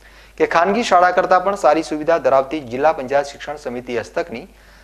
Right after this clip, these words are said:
સરકારી શાળા બનાવવામાં આવી છે, જેમાં પ્રાથમિક શાળામાં સરકારે ઉચ્ચ લાયકાતવાળા શિક્ષકોની મેરિટના આધારે ભરતી કરી છે.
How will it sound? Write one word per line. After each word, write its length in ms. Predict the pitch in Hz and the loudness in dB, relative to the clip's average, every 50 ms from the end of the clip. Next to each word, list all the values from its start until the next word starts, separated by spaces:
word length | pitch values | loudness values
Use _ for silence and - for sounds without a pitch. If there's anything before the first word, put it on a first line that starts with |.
| _ | _
સરકારી 500 | - - - 180 185 180 208 208 220 233 | -4 2 2 4 4 4 4 2 2 2
શાળા 300 | 214 - 180 170 175 180 | 0 2 4 4 4 4
બનાવવામાં 460 | 180 156 139 143 147 147 143 143 143 131 | 4 2 2 2 2 2 2 0 0 -2
આવી 160 | 113 - - | -2 -4 -8
છે, 200 | - - - - - _ _ _ - - _ _ - | -14 -16 -16 -16 -18 _ _ _ -20 -20 _ _ 0
જેમાં 300 | 123 143 151 170 170 170 | 2 4 4 4 4 4
પ્રાથમિક 340 | 185 185 180 180 - 226 220 | 4 2 2 2 -2 -4 0
શાળામાં 380 | - 190 180 180 185 190 190 | 2 4 4 6 4 4 2
સરકારે 460 | 190 - 160 147 - 160 156 156 165 175 | 0 0 -2 0 2 2 2 4 2 0
ઉચ્ચ 300 | 175 - 170 165 - 202 | -2 -6 -8 -4 -2 0
લાયકાતવાળા 560 | 175 139 127 131 - 147 143 147 143 156 160 | 2 2 2 2 2 0 0 0 0 0 0
શિક્ષકોની 580 | 151 - 135 - - 139 123 - 160 165 123 87 - - - - - - - - - | 0 -4 -12 -10 -8 -8 -6 -6 -6 -8 -10 -12 -16 -20 -20 -20 -20 -20 -20 -14 -6
મેરિટના 500 | 131 139 156 170 196 214 196 208 220 208 | -2 2 2 4 4 2 2 2 2 2
આધારે 300 | 175 147 139 156 160 180 | 2 2 2 0 0 0
ભરતી 320 | 170 - 165 139 - - 147 | -2 -4 -6 -8 -8 -8 -8
કરી 220 | - 117 - 143 | -8 -8 -8 -10
છે. 220 | - - - - | -12 -14 -14 -14